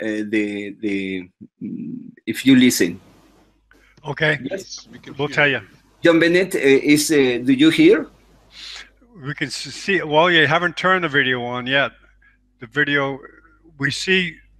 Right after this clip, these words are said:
Speaker 2: it's not on yet, the video, but we can't hear it, no.
Speaker 1: Okay, do you hear or not?
Speaker 2: No, no, do not.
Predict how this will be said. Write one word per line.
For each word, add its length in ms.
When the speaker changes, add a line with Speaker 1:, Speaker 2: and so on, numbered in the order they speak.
Speaker 2:
it's 200
not 200
on 240
yet, 160
the 40
video, 440
but 120
we 80
can't 260
hear 240
it, 80
no. 240
Speaker 1:
Okay, 360
do 140
you 220
hear 340
or 320
not? 420
Speaker 2:
No, 380
no, 200
do 140
not. 280